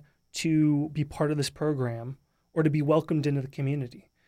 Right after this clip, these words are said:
Uh, when we were talking, you know, before we came on, I, I alluded to, you know, Harvard Business Review.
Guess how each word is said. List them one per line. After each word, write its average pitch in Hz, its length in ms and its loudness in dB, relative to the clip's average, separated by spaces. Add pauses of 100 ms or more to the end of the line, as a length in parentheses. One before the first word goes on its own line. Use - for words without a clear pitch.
(240)
Uh, 139 260 0
when 143 160 2
we 156 60 4
were 143 60 2
talking, 156 360 2
you 156 60 4
know, 156 80 2
before 151 300 0
we 156 80 4
came 156 240 -2
on, 165 200 4
I, 131 120 -6
I 139 200 -8
alluded 139 460 0
to, 147 800 0 (320)
you 147 100 -4
know, 143 80 0
Harvard 147 320 0
Business 170 320 4
Review. 135 320 0